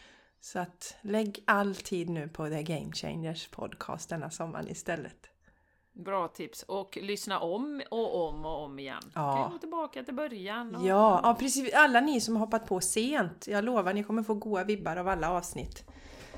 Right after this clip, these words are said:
Speaker 2: Good vibes.
Speaker 1: Ja, <clears throat> men,
Speaker 2: Kör vi med.
Speaker 1: eh,
Speaker 2: Ja.
Speaker 1: ja, så, och jag för min del då i sommar, jag älskar ju att vara hemma i vårat hus. Tycker om att pyssla med våra odlingar.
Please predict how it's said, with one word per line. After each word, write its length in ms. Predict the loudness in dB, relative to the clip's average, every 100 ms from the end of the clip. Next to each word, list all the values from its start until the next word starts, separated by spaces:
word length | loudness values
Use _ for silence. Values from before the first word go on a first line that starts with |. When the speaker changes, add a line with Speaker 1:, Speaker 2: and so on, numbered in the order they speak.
| -16 -16 -18 -14 -12 -12 -10
Speaker 2:
Good 260 | 0 2 2
vibes. 680 | 6 8 8 8 6 4 2
Speaker 1:
Ja, 60 | 2
<clears throat> 100 | 2
men, 360 | 6 8 8 6
Speaker 2:
Kör 140 | 4
vi 100 | 0
med. 120 | -2 -4 -4 0 2 4 4 4 2
Speaker 1:
eh, 60 | 2
Speaker 2:
Ja. 200 | 4 6
Speaker 1:
ja, 480 | 6 6 8 8 6
så, 440 | 0 0 2 4 2
och 240 | 2 4 6
jag 320 | 8 8 6
för 120 | 4
min 260 | 0 2 2
del 280 | 2 2 2
då 160 | 0
i 80 | 0
sommar, 640 | 0 2 2 2 2 0 -2
jag 260 | -2 0 0
älskar 320 | -2 -2 -2
ju 100 | 0
att 60 | 0
vara 140 | 0
hemma 440 | 0 -2 0 0 -2
i 100 | -6
vårat 340 | -4 -4 -4 -6
hus. 280 | -6 -6 -8
Tycker 220 | -6 -4
om 120 | -4
att 80 | -4
pyssla 260 | -6 -4
med 120 | -4 -4
våra 260 | -4 -4
odlingar. 760 | -4 -2 -2 -4 -2 0 -2